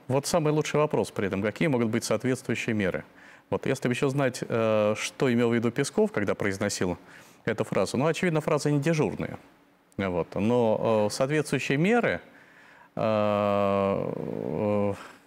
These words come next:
касаются, ну, в первую очередь, ответных ударов.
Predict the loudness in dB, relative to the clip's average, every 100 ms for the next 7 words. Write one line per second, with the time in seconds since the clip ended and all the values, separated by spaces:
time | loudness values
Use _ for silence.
0 | _ -4 -2 0 2 2 0 0 2 0
1 | -4 -20 _ _ _ _ _ _ _ _
2 | _ _ -2 -2 0 2 2 0 0 -2
3 | 0 -4 -2 0 0 0